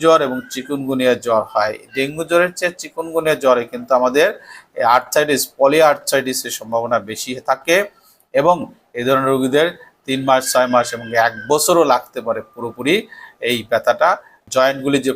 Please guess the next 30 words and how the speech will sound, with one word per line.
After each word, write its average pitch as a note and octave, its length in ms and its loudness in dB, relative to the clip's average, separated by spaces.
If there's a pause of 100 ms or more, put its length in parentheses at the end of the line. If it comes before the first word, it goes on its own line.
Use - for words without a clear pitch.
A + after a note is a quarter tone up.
ফুলে D3+ 220 0 (100)
যায়, G#2 220 2
এগুলি A#2 240 -8 (100)
ঠিক B2 220 -10
হতে B2+ 180 0 (480)
এক A2+ 60 -2 (100)
বছরও C3 380 0
লাগতে A#2+ 300 -2
পারে। G#2 140 -8 (360)
সেই D#3 240 0
জন্য F3+ 160 0 (140)
ব্যথা C#3 280 2 (120)
হলে D3 200 4 (180)
আমাদেরকে A#2+ 400 -4 (120)
দেখতে A2+ 300 -8
হবে C3 180 0 (100)
যে C3 60 2
আসলে C3 340 0 (460)
রোগীর C#3+ 260 -2
সাথে D#3+ 140 0 (120)
কথা E3+ 240 6
বলতে F#3 180 2
হবে E3 180 2
সুন্দর D3 280 0
মতো, A#2+ 140 -6 (140)
যে C#3+ 100 4 (880)
কথা C#3+ 280 2
বলার D3+ 340 6 (100)
পরে D#3+ 180 6 (200)
আমরা B2+ 200 0